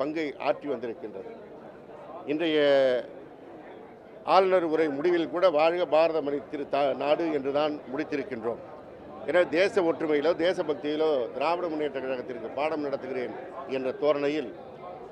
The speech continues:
இந்த அரசினுடைய சாதனைகளை மறைப்பதற்கான நடவடிக்கையிலோ அல்லது தமிழகத்தை, தமிழ்நாடு சட்டமன்றத்தை அவமதிக்கின்ற விதத்திலோ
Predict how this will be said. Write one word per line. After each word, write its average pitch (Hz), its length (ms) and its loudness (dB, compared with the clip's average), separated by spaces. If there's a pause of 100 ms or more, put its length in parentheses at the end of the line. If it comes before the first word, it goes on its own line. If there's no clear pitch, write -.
(120)
இந்த 127 100 -2 (100)
அரசினுடைய 175 460 0 (140)
சாதனைகளை 147 580 4 (720)
மறைப்பதற்கான 147 720 0
நடவடிக்கையிலோ 135 720 2 (540)
அல்லது 135 260 0
தமிழகத்தை, 160 500 2 (320)
தமிழ்நாடு 156 360 2
சட்டமன்றத்தை 139 680 -2 (260)
அவமதிக்கின்ற 143 560 0
விதத்திலோ 135 380 -2